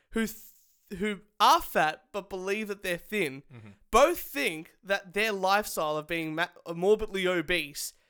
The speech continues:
Speaker 1: is healthy.
Speaker 2: Are they at war with one another?
Speaker 1: And they're at war with one another.
Speaker 2: Ah.
Speaker 1: So, first of all,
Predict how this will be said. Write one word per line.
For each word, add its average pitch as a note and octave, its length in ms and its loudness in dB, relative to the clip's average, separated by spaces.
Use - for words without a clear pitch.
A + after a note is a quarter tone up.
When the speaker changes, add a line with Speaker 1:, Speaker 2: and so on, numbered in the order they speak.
Speaker 1:
is E3+ 140 -6
healthy. E3+ 540 0
Speaker 2:
Are A#2+ 60 -18
they A#2+ 140 -6
at A2+ 140 -10
war G#2 200 -20
with A2 140 -20
one G#2+ 140 -20
another? A2 400 -20
Speaker 1:
And C4 120 8
they're D4 140 8
at C#4 80 2
war C4+ 240 12
with G#3 160 0
one E3+ 200 0
another. C3 320 -6
Speaker 2:
Ah. C#2 1400 -6
Speaker 1:
So, G3+ 320 2
first F4 300 4
of B3 140 -2
all, D#3+ 260 -2